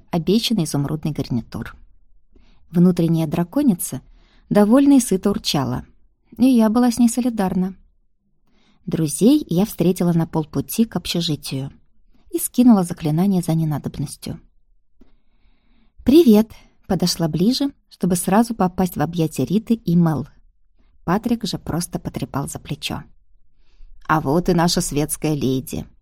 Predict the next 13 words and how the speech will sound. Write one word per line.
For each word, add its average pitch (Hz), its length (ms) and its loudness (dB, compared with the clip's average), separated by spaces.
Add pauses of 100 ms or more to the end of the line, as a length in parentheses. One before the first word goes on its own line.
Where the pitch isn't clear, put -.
(160)
улыбнулся 156 600 -2
он. 151 300 -4 (720)
"Как - 280 2
поживает 165 480 2
высшее - 320 0
общество - 400 -6
столицы?" 156 800 -4 (1160)
На 208 120 10
меня 247 340 12
уставились 240 580 2
три 240 220 2
пары 202 260 2
глаз, 165 460 -4